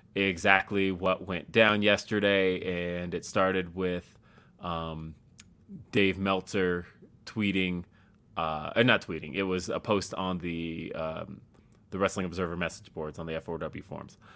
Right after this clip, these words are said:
Uh, and he had posted about, uh, some of the details around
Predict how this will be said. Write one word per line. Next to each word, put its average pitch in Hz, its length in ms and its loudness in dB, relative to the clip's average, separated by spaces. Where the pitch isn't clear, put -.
Uh, 78 520 -6
and 85 240 -6
he 87 240 -6
had 85 280 -6
posted 98 460 -2
about, 82 540 -2
uh, 80 220 -4
some 92 200 -6
of 87 100 -4
the 98 80 -6
details 90 720 -4
around 95 840 0